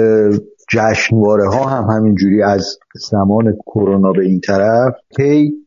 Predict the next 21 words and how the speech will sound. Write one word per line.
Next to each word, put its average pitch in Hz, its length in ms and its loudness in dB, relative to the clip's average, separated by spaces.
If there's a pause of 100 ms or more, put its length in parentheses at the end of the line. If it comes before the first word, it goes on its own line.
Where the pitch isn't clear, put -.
(140)
دچار 131 460 0 (760)
اختشاش 117 920 -2
و 117 360 2 (100)
چندگانگی 101 1040 0
و 123 140 2
بلا 104 420 0
تکلیفی 98 560 -2
شدن. 78 360 -4 (540)
ما 127 180 0
امسال 143 600 0
یه، 147 200 0 (220)
فکر 165 240 -2
می‌کنم 139 340 -2
یه 131 60 2
جشنواره 117 520 0
کاملاً 113 420 0
بلا 104 280 2
تکلیف 98 480 -2
داشته - 360 -6
باشیم 73 320 -6 (220)
و 104 380 2